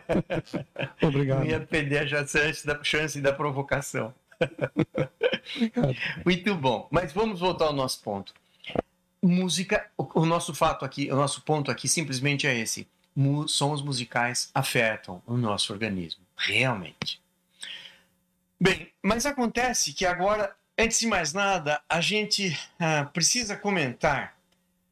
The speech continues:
Speaker 1: que existem influências objetivas e subjetivas em quase tudo. Por exemplo, gostar de um alimento ou não gostar.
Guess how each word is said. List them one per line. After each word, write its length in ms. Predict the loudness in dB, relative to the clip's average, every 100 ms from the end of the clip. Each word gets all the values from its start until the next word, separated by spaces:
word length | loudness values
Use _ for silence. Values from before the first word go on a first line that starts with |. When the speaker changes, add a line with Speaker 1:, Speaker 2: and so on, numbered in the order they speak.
| _ _ _ _ _
Speaker 1:
que 400 | 2 4 2 -4 _ _ _ _
existem 600 | 0 2 0 0 0 -2 -4 _ _
influências 680 | 2 2 2 2 2 0 -2
objetivas 560 | -2 0 0 -2 0 -2
e 40 |
subjetivas 680 | -2 -2 0 0 0 2 0
em 100 | 0
quase 360 | 2 2 2 -4
tudo. 520 | -2 0 0 -4 -14 _ -20 -20 _ _
Por 140 | 2
exemplo, 380 | 2 0 -2 0
gostar 380 | 0 0 0 0
de 80 | 0
um 100 | 0
alimento 480 | 0 0 0 0 0
ou 80 |
não 180 | 0 0
gostar. 640 | 0 -2 0 0 0 -8